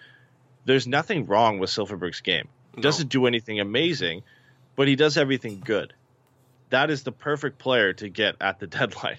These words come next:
Speaker 1: You have no issues. You know, no matter what, you're, you're gonna be fine.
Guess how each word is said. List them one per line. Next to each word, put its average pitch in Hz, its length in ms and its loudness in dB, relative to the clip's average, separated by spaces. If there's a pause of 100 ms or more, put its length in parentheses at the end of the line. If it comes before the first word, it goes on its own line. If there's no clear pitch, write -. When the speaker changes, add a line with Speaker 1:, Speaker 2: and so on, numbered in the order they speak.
Speaker 1:
You 123 160 -4
have 131 220 -2
no 143 200 4
issues. 101 320 -6
You 127 120 -6
know, 139 360 4 (160)
no 127 140 0
matter 131 260 2
what, 120 300 0
you're, 110 180 -10 (200)
you're 117 140 -8
gonna 123 120 -2
be 117 80 -4
fine. 139 320 -2